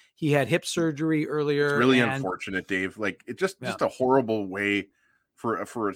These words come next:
Speaker 2: a guy who came in, uh, on a one-year contract and was scoring earlier in the season, but then he was a healthy scratch. So, sorry, I just wanted to say that was, uh, just tough news for a guy. At least he got his one thousandth game in, and that was
Speaker 1: Yeah.
Speaker 2: huge for him and his family. But,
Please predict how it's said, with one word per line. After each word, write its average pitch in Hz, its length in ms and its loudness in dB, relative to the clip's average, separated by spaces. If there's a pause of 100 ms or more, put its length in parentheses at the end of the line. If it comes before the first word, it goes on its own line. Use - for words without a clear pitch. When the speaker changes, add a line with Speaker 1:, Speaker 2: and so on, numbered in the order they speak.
Speaker 2:
a 104 80 -6
guy 110 320 4
who 101 340 -4 (300)
came 123 260 0
in, 135 320 2 (360)
uh, 98 260 -2
on 104 120 -4
a 98 40 -6
one-year 117 360 0
contract 113 680 0
and 98 420 -4
was 104 120 -8
scoring 120 420 -2
earlier 110 340 -2
in 98 80 -4
the 92 60 -10
season, 117 320 -4
but 92 120 -10
then 117 120 0
he 104 60 -2
was 92 100 -8
a 95 40 -4
healthy 98 240 -4
scratch. 95 400 0
So, 92 180 -6 (200)
sorry, 107 280 2
I - 20 2
just 110 180 -8
wanted 107 200 -2
to 92 60 -10
say 92 240 -2
that 95 220 2
was, 98 260 -6 (520)
uh, 98 300 -6
just - 220 -10
tough 143 220 2
news 117 220 2
for 101 340 0
a 101 60 0
guy. 101 260 4
At 101 100 -2
least 143 180 -2
he - 80 -2
got 117 200 6
his 101 180 -4 (420)
one 113 220 0
thousandth 107 500 0
game 113 300 0
in, 131 280 0
and 98 120 0
that 95 140 0
was 104 260 -4
Speaker 1:
Yeah. 151 140 4
Speaker 2:
huge 113 160 -2
for 104 140 -6
him 107 160 -2
and 104 60 -4
his 98 120 -4
family. 123 380 2
But, 95 260 0